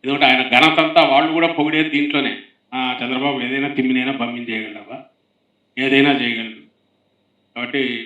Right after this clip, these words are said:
ఆ, దాంట్లో వాళ్ళు ఏమి మావాడు క్లీన్ అని అయితే ఎప్పుడు అన్నారు. క్లీన్ కాదు కాబట్టి మావాడు సక్సెస్ అవుతాడు, భ్రమలు పెట్టగలడు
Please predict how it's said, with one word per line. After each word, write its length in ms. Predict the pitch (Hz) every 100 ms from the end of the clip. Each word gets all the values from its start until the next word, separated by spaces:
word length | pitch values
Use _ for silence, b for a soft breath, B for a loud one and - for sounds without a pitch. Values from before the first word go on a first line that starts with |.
| - _ 110
ఆ, 20 | 107 101 - _ _ -
దాంట్లో 260 | 139 151 160
వాళ్ళు 140 | 139 147
ఏమి 180 | 139 120 - _ _ _ _ _ -
మావాడు 240 | 127 139 139
క్లీన్ 220 | 143 156
అని 120 | 143 139
అయితే 140 | 139 135
ఎప్పుడు 180 | 135 127
అన్నారు. 220 | 113 - - _
క్లీన్ 200 | - 175 175 147
కాదు 200 | 160 180
కాబట్టి 280 | 175 175 175 190
మావాడు 300 | 160 165 165 143
సక్సెస్ 320 | 139 165 - 147
అవుతాడు, 340 | 135 139 151 170 - _ _ _ _ -
భ్రమలు 320 | 139 160 147
పెట్టగలడు 460 | 131 139 139 139 139